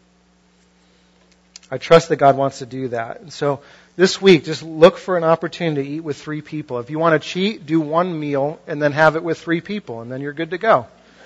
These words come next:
Okay? <laughs> But make at least one of those not somebody who isn't a member of our family, our church family. Um,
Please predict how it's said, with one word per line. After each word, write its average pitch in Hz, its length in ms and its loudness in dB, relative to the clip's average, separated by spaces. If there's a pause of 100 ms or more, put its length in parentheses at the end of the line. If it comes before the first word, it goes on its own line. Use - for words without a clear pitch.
(260)
Okay? 170 360 10 (680)
<laughs> 170 60 2 (2000)
But 160 140 10
make 185 240 10
at 202 80 12
least 196 240 6
one 180 180 6
of 175 80 2
those 160 300 10
not 151 360 4
somebody 156 440 4
who 147 100 -4
isn't 147 200 0
a 139 40 -8
member 131 340 -8
of 120 100 -10
our 117 120 -8
family, 113 480 -18 (140)
our 117 80 -18
church - 280 -18
family. 113 440 -20 (1600)
Um, 120 400 -8